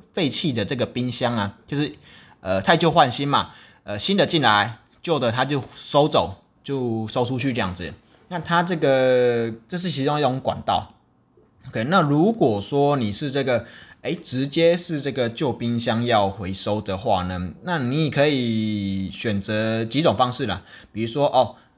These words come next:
有二手商嘛，对不对？你可以打电话给二手商卖给他，或是说呢，呃，其实我们像清洁队啊，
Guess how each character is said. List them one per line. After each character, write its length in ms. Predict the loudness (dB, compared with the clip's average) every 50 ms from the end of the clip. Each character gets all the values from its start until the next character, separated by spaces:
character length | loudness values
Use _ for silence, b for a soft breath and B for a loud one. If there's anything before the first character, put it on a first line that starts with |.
| _ _ _
有 180 | -14 -14 -12 -4
二 160 | -2 0 0 0
手 240 | 0 -2 -2 -4
商 260 | -2 2 2 2 4 4
嘛， 200 | 4 2 2 0
对 100 | -2 -2
不 60 | 0
对？ 320 | 2 4 4 2 0 -2 -6
你 80 | -8 -6
可 160 | -4 -2 -2
以 60 | -2 -2
打 180 | -2 -2 -2
电 100 | 0 0
话 80 | 0 -2
给 100 | -2 -2
二 140 | -4 -4 -4
手 160 | -2 -4 0
商 300 | 2 4 4 2 2 -2
卖 200 | 0 2 4 4
给 120 | 4 2 -2
他， 300 | 0 0 0 0 -2 -6 _ _ _ _ _ _
或 180 | _ -2 -2 0
是 200 | 0 0 0 -2
说 260 | 0 2 4 4 6
呢， 320 | 6 6 4 4 2 0 B B B B B B B B
呃， 760 | _ 2 4 4 4 4 2 2 0 0 0 0 -2 -2 -4 -6 b b b b b b b _ _ -8
其 160 | -6 -4 -2
实 600 | 0 0 2 2 2 0 0 0 0 0 0 0 0
我 80 | 0
们 140 | 0 0 2
像 220 | 4 4 4 4
清 320 | 0 -2 -2 0 0 0 0
洁 220 | 0 0 -2 -2
队 320 | -2 -2 0 0 0 0 0
啊， 280 | 0 -2 -4 -6 -10